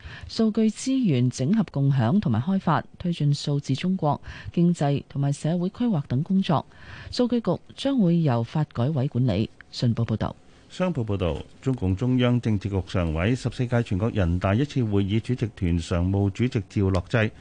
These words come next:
Speaker 2: 參加香港代表團審議。佢表示，過去五年黨同埋國家事業取得舉世矚目嘅重大成就，一國兩制實踐取得一系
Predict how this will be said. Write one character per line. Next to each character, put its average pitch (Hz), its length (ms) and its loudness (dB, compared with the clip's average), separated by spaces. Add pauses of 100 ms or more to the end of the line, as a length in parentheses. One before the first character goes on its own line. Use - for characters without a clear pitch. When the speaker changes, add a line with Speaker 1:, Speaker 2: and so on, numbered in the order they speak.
(160)
Speaker 2:
參 135 180 -2
加 123 160 0
香 127 160 -2
港 101 180 0
代 87 200 -2
表 87 160 -2
團 76 180 -6
審 78 200 -6
議。 95 260 0 (320)
佢 90 140 -2
表 87 180 -2
示， 92 260 -2 (160)
過 107 220 2
去 110 160 0
五 101 300 0
年 90 260 2 (300)
黨 87 240 0
同 101 120 -6
埋 76 180 -2
國 98 220 -2
家 120 200 2
事 - 160 -6
業 90 160 0
取 92 240 -2
得 113 120 0 (140)
舉 87 180 0
世 95 160 0
矚 120 160 0
目 95 160 -2
嘅 92 140 0
重 90 160 -2
大 82 180 -2
成 73 300 -6
就， 104 260 2 (280)
一 175 80 0
國 147 180 2
兩 104 260 0
制 123 100 -2
實 110 240 0
踐 113 360 0
取 98 140 -2
得 107 100 -2
一 120 100 0
系 98 160 -4